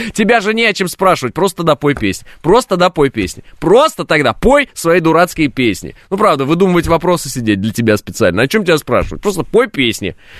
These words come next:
Но я выдумывал эти вопросы. Он выкобенивался, выкобенивался, выкобенивался, выкобенивался, выкобенивался. Но час с горем пополам я как-то прожил с этим человеком в эфире, смог. Вот.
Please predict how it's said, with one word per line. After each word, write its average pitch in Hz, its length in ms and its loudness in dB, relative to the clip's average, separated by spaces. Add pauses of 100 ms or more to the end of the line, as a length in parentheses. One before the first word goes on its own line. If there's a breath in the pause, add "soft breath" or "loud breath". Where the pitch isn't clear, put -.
(380 loud breath)
Но 147 120 2
я 185 160 2
выдумывал 180 460 0
эти 104 140 -4
вопросы. 120 500 2
Он 120 120 0
выкобенивался, 135 760 0
выкобенивался, 92 720 -2
выкобенивался, 139 800 2
выкобенивался, 95 680 -2
выкобенивался. 139 840 -2
Но 120 80 -2
час 175 340 -2 (220 loud breath)
с 120 100 -6
горем 151 300 0
пополам 147 480 2
я 131 180 2
как-то 127 200 -2
прожил 123 600 0
с - 80 -4
этим 104 160 -2
человеком 113 380 0
в 113 100 2
эфире, 123 300 0
смог. 139 440 0 (800 loud breath)
Вот. 104 300 2